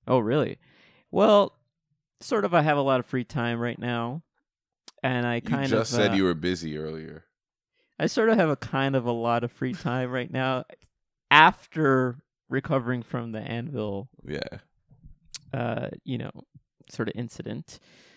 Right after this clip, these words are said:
Speaker 1: Uh, so I, you know, I actually am not a hundred percent person, but a game like that, Super Mario sixty-four, I feel like it's so simple. I played it a bunch of times i-,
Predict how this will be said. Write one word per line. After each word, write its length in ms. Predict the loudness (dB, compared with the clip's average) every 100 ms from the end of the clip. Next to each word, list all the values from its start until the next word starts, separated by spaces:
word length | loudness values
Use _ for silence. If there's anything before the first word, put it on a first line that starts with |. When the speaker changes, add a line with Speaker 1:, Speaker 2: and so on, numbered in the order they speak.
| _ _ _ _ _ -2
Speaker 1:
Uh, 440 | 2 4 6 4
so 280 | 2 4 8
I, 180 | 8 6
you 240 | -2 0 6
know, 200 | 6 8
I 220 | 10 10
actually 360 | 10 6 2 2
am 120 | 4
not 200 | 2 2
a 120 | 2
hundred 260 | 0 -2 -8
percent 380 | -8 -6 -6 -4
person, 580 | -4 -4 -6 -8 -8 -12 _ -4
but 360 | 0 0 0 -6 _ _ _ _ _ _ _ -20 _ _ _ _ _ _ _ _ -6
a 120 | -6
game 380 | -2 -2 0 -2
like 280 | -4 -6 _
that, 480 | 0 2 0 -2 -8 -12
Super 280 | -12 -6
Mario 160 | -6 -6
sixty-four, 720 | -8 -16 -16 -10 -4 -4 -4 -6
I 80 | -8
feel 200 | -4 -2
like 180 | -4
it's 140 | -8 -12
so 340 | -8 -4 -2
simple. 420 | -4 -6 -6 -2 0
I 120 | 0
played 280 | -2 -2 -2
it 120 | -2
a 80 | -4
bunch 280 | -4 -4 -6
of 60 | -8
times 440 | -8 -8 -10 -10
i-, 140 | -12